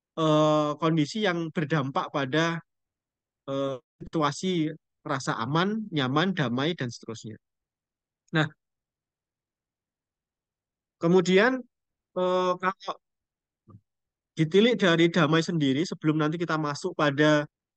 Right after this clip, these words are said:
eh, hasil identifikasi nilai damai dan karakter pendidik kedamaian menurut Kiai Dahlan.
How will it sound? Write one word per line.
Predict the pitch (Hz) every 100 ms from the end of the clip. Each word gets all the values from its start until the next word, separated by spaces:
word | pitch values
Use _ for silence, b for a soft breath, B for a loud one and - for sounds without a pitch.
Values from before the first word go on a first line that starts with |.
| _ _ _ - 143
eh, | 143 143 139 139 139 139 139 139
hasil | 135 127 170 165
identifikasi | 160 139 156 147 139 170
nilai | 160 151 151
damai | 151 131 135 151
dan | 151 131
karakter | 139 143 165 160
pendidik | 143 135 151 143
kedamaian | 127 117 120 127 123
menurut | 139 135 131 135
Kiai | 135 127
Dahlan. | 120 113 143